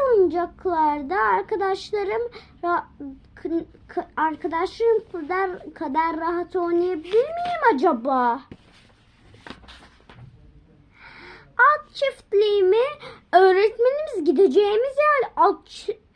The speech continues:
at çiftliği olduğunu atabilmek isteyen çocukların listeye isimlerini önceden yazdırıp ata bineceklerini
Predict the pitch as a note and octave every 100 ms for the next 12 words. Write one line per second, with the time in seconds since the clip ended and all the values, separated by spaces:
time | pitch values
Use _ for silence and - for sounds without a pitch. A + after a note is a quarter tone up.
0 | - F4 - - - G#4 - - G#4+ A4+
1 | G#4+ F4+ D#4+ F4+ F#4+ A#4+ A#4 - G4+ F#4+
2 | G4 A4+ A#4 - G4 F4+ A#4+ - G#4 B3+
3 | - G4+ A4 D#5 - - - - G4 -
4 | - D5+ D#5+ D#5+ - B4 B4 B4+ C5 B4+
5 | C#5 - G#4+ G#4+ G#4+ B4 A#4 A4 F#4 E4+
6 | D#4+ D4 B3+ G4 C5+ D#5 - - - _
7 | _ _ _ E4+ F#4+ B4 F#4+ G4+ G#4+ F#4
8 | A4+ G#4+ A#4+ B4+